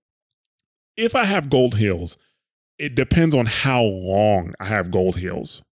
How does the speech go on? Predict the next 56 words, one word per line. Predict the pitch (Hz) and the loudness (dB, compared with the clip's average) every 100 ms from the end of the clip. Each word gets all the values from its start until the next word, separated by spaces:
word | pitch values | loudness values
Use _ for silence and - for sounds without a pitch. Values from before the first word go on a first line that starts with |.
| _ _ - | _ _ -4
You | 98 | -2
know, | 90 87 | 0 0
like, | 95 | -2
let's | 110 113 | 0 0
say | 135 107 | 2 0
I, | 98 104 98 | 0 -2 -4
I | |
pull, | - 123 104 92 90 - | 0 2 4 4 0 -2
I | - | -10
pull | - 123 104 | -4 0 2
a, | 98 92 | 2 2
uh, | 92 95 | 0 0
a | |
trans | 95 131 110 113 104 | -2 0 0 2 0
out | 92 87 - _ _ _ _ 117 | 0 -2 -6 _ _ _ _ -8
and | 101 | -2
I | |
have | 107 107 | 0 0
gold | 95 107 113 | 2 2 4
heals. | 120 135 139 | 4 4 4
Well, | 104 104 | 2 2
I'm | 123 | 2
not | 113 107 | 2 2
immediate, | 113 117 120 127 135 | 2 2 2 0 -4
like, | 113 | -2
if | 127 - | -2 2
I | 139 | 4
do | 135 | 4
a | 120 | 4
trans, | 156 131 | 2 0
I'm | 110 | 0
not | 120 | -2
gonna | 113 107 | 0 0
look | 117 - | 0 -2
at | |
the | 104 | -4
scoreboard | - 127 120 110 104 90 | 0 4 4 4 2 0
and, | 98 107 | -4 -4
and | 107 | -4
say, | - 107 98 | -2 0 2
"Hey, | 135 104 101 | 2 0 0
I | |
have | 117 113 | -2 0
gold | 98 113 110 | 2 2 4
heals. | 120 92 | 4 4
You | 113 | 2
suck, | - 165 - | 0 -4 -4
Ana." | 101 98 95 95 _ _ _ | -4 -2 -4 -6 _ _ _
You | 123 110 | -2 0
know, | 101 | 2
I'm | 101 | 4
not | 110 98 | 2 0
gonna | 95 87 | -4 0
do | 110 104 | 2 4
that. | 87 92 - _ _ _ _ | 2 -6 -16 _ _ _ _
Um, | 95 98 92 90 80 | -4 -2 0 -2 -4